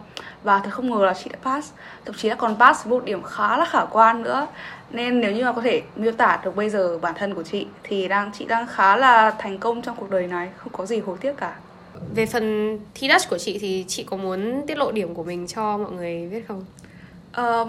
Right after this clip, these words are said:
Speaker 1: được thôi, có gì đâu mà ngại. Ờ, chị có ba điểm. Điểm thứ nhất là điểm thi viết thì chị được tám rưỡi thì sẽ làm tròn lên chín. Ờ, thi ngữ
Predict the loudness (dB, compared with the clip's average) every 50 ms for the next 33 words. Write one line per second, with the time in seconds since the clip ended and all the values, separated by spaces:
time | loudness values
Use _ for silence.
0 | -4 -6 -6 -6 -6 -6 -8 -8 -8 -10 -10 -10 -10 -8 -8 -8 -8 -8 -8 -6
1 | -6 -4 -4 -6 -6 -6 -6 -8 -10 -10 -14 -16 -12 -10 -8 -6 -4 -4 -4 -4
2 | -6 -6 -8 -10 -10 -14 -18 -20 -20 -20 -20 -20 -20 -20 -18 -12 -12 -12 -10 -8
3 | -6 -4 -4 -4 -2 -2 -2 -2 -2 -4 -4 -4 0 2 2 2 2 2 0 -2
4 | -4 -8 -14 -20 -12 -6 -6 -6 -4 -6 -6 -6 -6 -4 -4 -4 -4 -4 -4 -6
5 | -8 -10 -10 -10 -8 -6 -4 -4 -4 -4 -6 -12 -16 -14 -12 -12 -12 -12 -12 -10
6 | -10 -10 -10 -8 -8 -8 -8 -8 -8 -8 -8 -8 -10 -10 -12 -10 -8 -8 -8 -8
7 | -8 -8 -6 -6 -8 -8 -8 -8 -6 -4 -4 -6 -6 -8 -14 -20 -20 -20 -20 -18
8 | -12 -8 -6 -6 -6 -6 -6 -6 -6 -6 -6 -8